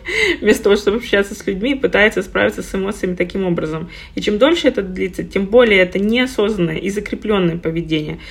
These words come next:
Поэтому иногда действительно партнер со стороны свежим взглядом может сказать: «Слушай,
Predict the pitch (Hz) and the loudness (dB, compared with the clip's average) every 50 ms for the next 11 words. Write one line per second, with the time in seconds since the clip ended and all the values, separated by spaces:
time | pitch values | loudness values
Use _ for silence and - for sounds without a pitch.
0 | - - - - 196 196 214 190 196 214 208 202 196 196 196 233 233 214 208 - | -20 -2 2 4 4 4 4 4 4 4 4 4 2 2 2 2 2 2 -2 -4
1 | - 190 233 233 247 226 220 202 175 175 185 190 185 - 202 208 226 - - 196 | -4 -6 -4 -4 -2 -2 0 0 0 0 0 0 0 0 0 0 0 0 -4 -8
2 | - - 185 180 185 185 185 196 208 247 285 - - 208 208 214 214 214 185 190 | -2 0 2 4 4 4 4 2 2 0 0 -2 -2 2 2 2 4 2 0 -2
3 | 196 175 175 196 233 240 226 196 175 180 185 180 180 - - 180 180 170 170 170 | -2 0 0 0 0 0 0 0 0 0 0 -2 -2 -4 -4 -2 0 0 0 -2
4 | - - 202 208 208 202 - - 180 180 180 | -4 -6 -4 -4 -4 -4 -6 -8 -8 -10 -10